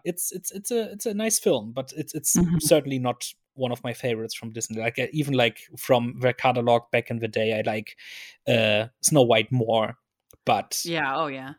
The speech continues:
Speaker 2: Yeah, I mean, it's so interesting because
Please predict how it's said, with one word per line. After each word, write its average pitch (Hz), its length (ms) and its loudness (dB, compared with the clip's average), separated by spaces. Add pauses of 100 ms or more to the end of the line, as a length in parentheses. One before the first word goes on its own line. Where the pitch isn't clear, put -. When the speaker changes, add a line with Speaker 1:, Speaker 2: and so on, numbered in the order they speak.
(340)
Speaker 2:
Yeah, 233 220 4
I - 20 -4
mean, 269 200 4
it's 294 180 0
so 269 400 0
interesting 226 560 -4
because 196 460 0